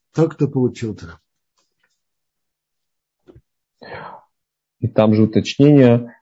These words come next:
Speaker 2: а как будет, э, выкупаться кочегар, выбивший глаз звездочету, или кочега-, если кочегар работает руками, звездочет глазами?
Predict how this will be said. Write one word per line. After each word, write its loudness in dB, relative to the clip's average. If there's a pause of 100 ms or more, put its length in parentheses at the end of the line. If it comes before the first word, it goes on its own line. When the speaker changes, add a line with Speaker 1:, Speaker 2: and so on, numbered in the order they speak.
(120)
Speaker 2:
а 0
как 0
будет, 4
э, -16
выкупаться 2 (680)
кочегар, 2
выбивший 2
глаз 2
звездочету, -2
или -6
кочега-, -6
если 0
кочегар 2
работает 0
руками, 2
звездочет -2
глазами? 2